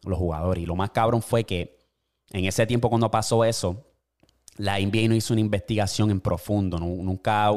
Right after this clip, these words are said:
escucharon las versiones de los jugadores.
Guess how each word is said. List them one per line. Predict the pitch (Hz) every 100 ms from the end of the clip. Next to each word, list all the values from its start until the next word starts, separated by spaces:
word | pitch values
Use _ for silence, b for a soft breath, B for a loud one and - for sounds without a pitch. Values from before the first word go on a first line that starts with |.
| -
escucharon | 113 - 107 - 98
las | 101
versiones | 98 85 - 104 104 85
de | 98 104 87 92 _ _ _ _ _ _ _
los | - 95 110
jugadores. | 113 101 90 104 98 82